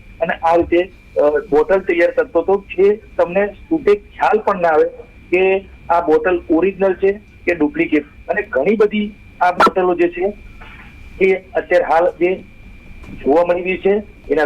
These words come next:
વીડિયો પણ અત્યારે સોશિયલ મીડિયામાં વાયરલ છે અને આ સરખેજ પોલીસની બહુ ઉત્તમ કામગીરી છે અને સરખેજ પોલીસે આ જે શખ્સો છે એના વિરુદ્ધમાં હેલ્થ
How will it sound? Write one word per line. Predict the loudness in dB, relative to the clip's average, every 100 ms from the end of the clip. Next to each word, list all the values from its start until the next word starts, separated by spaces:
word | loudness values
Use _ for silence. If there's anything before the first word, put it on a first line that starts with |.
| -2
વીડિયો | -2 2 2
પણ | 2
અત્યારે | 0 0 -2
સોશિયલ | -2 -2 -2
મીડિયામાં | 0 2 4
વાયરલ | 2 2
છે | 0 0
અને | 0 -4 -4 -2
આ | -2
સરખેજ | -2 0 0 0 0
પોલીસની | 0 0 0 -4
બહુ | 0 2 2 -4
ઉત્તમ | -6 -2
કામગીરી | -2 0 -2 -2 -4
છે | 0 0
અને | 0 -6 -6 -4
સરખેજ | -2 -4 -2 -2 0
પોલીસે | 0 2 2 -2 -4 -14 -2
આ | -2
જે | 2 0 0 -2
શખ્સો | -4 -2 -2 -2
છે | 0
એના | 0 2 0
વિરુદ્ધમાં | 2 2 2 2 0 0 -6 -12 -2
હેલ્થ | 0 0